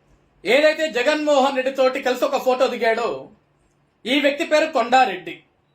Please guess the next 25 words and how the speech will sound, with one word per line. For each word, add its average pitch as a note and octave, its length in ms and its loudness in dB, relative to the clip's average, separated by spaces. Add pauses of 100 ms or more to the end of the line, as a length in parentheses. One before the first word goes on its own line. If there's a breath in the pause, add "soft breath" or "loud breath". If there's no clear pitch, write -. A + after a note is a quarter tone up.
(600)
ఈ D4 140 2
కొండారెడ్డి D#4+ 680 2
వైఎస్ఆర్సీపీ D4 1040 -2
పార్టీ D#4+ 440 -2 (380)
విద్యార్థి D#4 480 0
విభాగ B3+ 340 0
నాయకుడు. A3+ 520 -2 (1300)
వైజాగ్లో D#4+ 600 4
ఆంధ్ర D4+ 380 2
యూనివర్సిటీలో C#4 680 0
ఎంబీఏ C4 420 0
చదువుతున్నాడు. G#3 680 -2 (1040)
ఈ C#4 100 2
పిల్లాడి E4 460 2
వయసు C#4+ 260 -2
దగ్గర B3+ 280 0
దగ్గర C#4+ 200 0
ఇరవై C#4 380 2
మూడు C4+ 200 0
నుంచి C4+ 200 -4
ఇరవై C4+ 320 2
నాలుగు A#3+ 240 -2
సంవత్సరాల A#3+ 380 -2
వయసు G3+ 300 -2
ఉంటుంది. C#3 280 -14